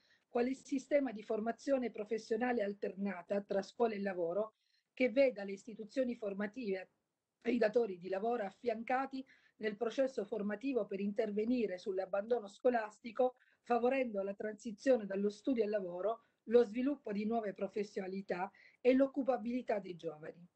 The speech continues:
Lungo questa <clears throat> direttrice si colloca anche un altro degli undici progetti presentati, cioè quello che riguarda la completa rivisitazione della disciplina degli ammortizzatori sociali,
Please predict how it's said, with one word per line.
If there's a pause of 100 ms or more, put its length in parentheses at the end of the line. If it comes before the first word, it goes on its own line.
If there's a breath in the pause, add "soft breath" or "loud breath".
(580 soft breath)
Lungo
questa (180)
<clears throat>
direttrice (340 loud breath)
si
colloca
anche
un
altro
degli
undici
progetti
presentati, (300 soft breath)
cioè
quello
che
riguarda (420)
la
completa
rivisitazione
della
disciplina
degli
ammortizzatori
sociali,